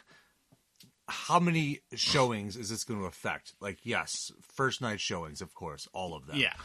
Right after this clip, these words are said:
Speaker 1: Like, as the, as the movie goes on, it's
Speaker 2: I
Speaker 1: just kinda
Speaker 2: think
Speaker 1: like
Speaker 2: it will drop off.
Speaker 1: Yeah, it's
Speaker 2: I
Speaker 1: kinda
Speaker 2: think it's just the first, like, couple weekends.
Speaker 1: Yeah, I mean, that makes sense.
Speaker 2: Yeah.
Speaker 1: We also, we also thought the idea of charging a, more of a premium for, say, comic book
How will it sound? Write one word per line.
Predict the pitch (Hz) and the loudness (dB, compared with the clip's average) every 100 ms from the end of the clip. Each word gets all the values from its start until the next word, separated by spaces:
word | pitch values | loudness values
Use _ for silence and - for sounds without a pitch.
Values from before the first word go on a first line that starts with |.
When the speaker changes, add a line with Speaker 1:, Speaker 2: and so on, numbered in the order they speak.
| - - - | -12 -12 -2
Speaker 1:
Like, | 123 117 | 0 6
as | 139 143 127 | 8 8 4
the, | 120 - | -4 2
as | 131 131 | 2 4
the | 131 | 2
movie | 127 113 113 107 101 | 0 2 2 2 -2
goes | - 110 107 95 | -6 -2 -2 2
on, | 131 131 120 | 4 6 4
it's | 98 139 | 2 2
Speaker 2:
I | 165 | 0
Speaker 1:
just | 160 | 2
kinda | 123 113 | 0 4
Speaker 2:
think | 110 | 4
Speaker 1:
like | 104 | 4
Speaker 2:
it | 180 | 2
will | 151 | 0
drop | 113 113 101 98 | 0 -2 -4 -4
off. | 90 78 95 - - | -6 -6 -12 -16 -2
Speaker 1:
Yeah, | 196 | 2
it's | 190 - | 4 4
Speaker 2:
I | 269 | 4
Speaker 1:
kinda | 240 | 6
Speaker 2:
think | 180 | 6
it's | 170 | 6
just | 175 147 | 0 -2
the | 143 | -4
first, | - 139 131 - | -4 -4 -4 -2
like, | 113 - | -4 -4
couple | - 123 104 | -6 -6 -8
weekends. | 95 92 - 139 | -8 -10 -2 2
Speaker 1:
Yeah, | 110 87 78 - | 4 4 2 0
I | 127 | 0
mean, | 175 | 8
that | 180 160 | 8 8
makes | 127 - | 4 2
sense. | - - | -6 -4
Speaker 2:
Yeah. | 120 107 - - | 0 0 0 -12
Speaker 1:
We | - 185 247 | 0 4 8
also, | 196 151 143 110 95 | 10 8 4 0 -4
we | 131 175 | 0 6
also | 156 135 135 | 6 6 2
thought | 117 113 104 | 0 0 0
the | 107 | 0
idea | 98 90 101 92 | 0 2 0 0
of | - - - _ _ | -2 -14 -20 _ _
charging | - 143 131 113 127 117 - | 4 8 8 6 0 -2 -8
a, | 92 - _ _ _ _ | -12 -12 _ _ _ _
more | 123 127 | -2 0
of | 107 | 0
a | |
premium | - - 131 120 107 | -2 -2 0 0 -2
for, | - 95 | -4 -4
say, | - 87 | -4 -4
comic | - - 165 160 | -6 0 2 2
book | 110 | -2